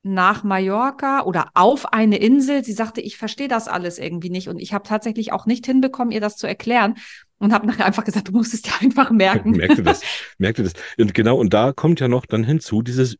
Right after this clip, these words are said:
Speaker 2: Über. Wie, w-, wo,
Speaker 1: Ja, und
Speaker 2: w-,
Speaker 1: das Über.
Speaker 2: wann, wann ist man da angefangen? Also,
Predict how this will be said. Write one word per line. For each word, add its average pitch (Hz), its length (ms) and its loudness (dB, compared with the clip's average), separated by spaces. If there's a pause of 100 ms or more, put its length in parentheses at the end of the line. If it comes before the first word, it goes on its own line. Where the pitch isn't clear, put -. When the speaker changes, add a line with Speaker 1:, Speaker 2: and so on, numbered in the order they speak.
Speaker 2:
Über. 113 320 2 (400)
Wie, 123 280 -2
w-, 123 120 -4
wo, 131 180 4
Speaker 1:
Ja, 233 140 4
und 226 120 4
Speaker 2:
w-, 220 40 4
Speaker 1:
das 262 140 2
Über. 185 420 4 (240)
Speaker 2:
wann, 143 260 4
wann 165 140 6
ist 185 120 4
man 165 120 6
da 151 120 4
angefangen? 170 480 -2
Also, 113 220 4